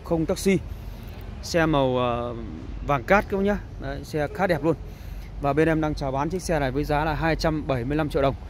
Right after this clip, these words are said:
Ờ, các bác nhá, hai trăm bảy mươi lăm triệu đồng một chiếc Innova hai nghìn không trăm lẻ bảy. Được gọi là xịn sò, không dịch vụ taxi. Tiếp theo nữa là một chiếc xe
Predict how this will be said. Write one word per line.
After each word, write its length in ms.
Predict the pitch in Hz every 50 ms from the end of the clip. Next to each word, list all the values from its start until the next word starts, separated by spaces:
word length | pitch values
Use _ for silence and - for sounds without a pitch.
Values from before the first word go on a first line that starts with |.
| - - - - - - - - - - -
Ờ, 80 | 120 127
các 80 | - 165
bác 120 | 175 175
nhá, 100 | 180 185
hai 140 | 170 170 170
trăm 200 | 151 180 165 156
bảy 120 | 147 123 123
mươi 100 | 131 147
lăm 80 | 147
triệu 140 | - 156 139
đồng 180 | 135 127 127 131
một 160 | 135 127 -
chiếc 180 | - 190 185
Innova 440 | - 170 160 160 151 143 156 151 147
hai 180 | 139 143 151 147
nghìn 180 | 143 135 123
không 200 | 113 - 156 151
trăm 240 | 127 - 160 147 147
lẻ 120 | 143 131 123
bảy. 240 | 123 120 110 113 - - - - - - - - - - - - - - - -
Được 140 | - 147 135
gọi 160 | 143 147 143
là 60 | 139 120
xịn 200 | - - 165 -
sò, 240 | - 160 147 131 - - -
không 280 | - - 175 170 160
dịch 160 | 143 139 135 147
vụ 140 | 147 127
taxi. 320 | 139 175 165 - - 160 139 - - - - - - - - - - - - - - - - - - - - - - - - - - - - - - - - - - - - - - - - - - - - - -
Tiếp 100 | - 240 -
theo 140 | 226 202 185
nữa 220 | 180 180 165 214
là 140 | 208 175 151
một 160 | 143 143 139
chiếc 140 | - 202 190
xe 480 | - - 170 156 156 151 151 151 147